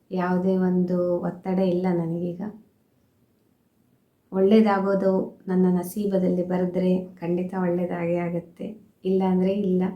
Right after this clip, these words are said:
ಇರುವಷ್ಟು ದಿನ ಎಂಗೇಜ್ ಆಗಿರ್ಬೇಕು, ಏನಾರು ಒಂದು ಮಾಡ್ಕೊಂಡಿರ್ಬೇಕು ಅನ್ನೋದೇ ಒಳ್ಳೆ ರೀತಿಯಿಂದ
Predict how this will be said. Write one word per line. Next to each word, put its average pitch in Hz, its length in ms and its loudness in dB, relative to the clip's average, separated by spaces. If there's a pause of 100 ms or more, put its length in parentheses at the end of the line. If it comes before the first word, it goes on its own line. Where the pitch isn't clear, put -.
(800)
ಇರುವಷ್ಟು 208 600 0
ದಿನ 202 160 -2 (1300)
ಎಂಗೇಜ್ 208 440 6
ಆಗಿರ್ಬೇಕು, 190 840 -2 (420)
ಏನಾರು 190 420 0
ಒಂದು 185 240 2
ಮಾಡ್ಕೊಂಡಿರ್ಬೇಕು 170 1000 -4
ಅನ್ನೋದೇ 170 520 -6 (540)
ಒಳ್ಳೆ 175 240 4
ರೀತಿಯಿಂದ 175 480 0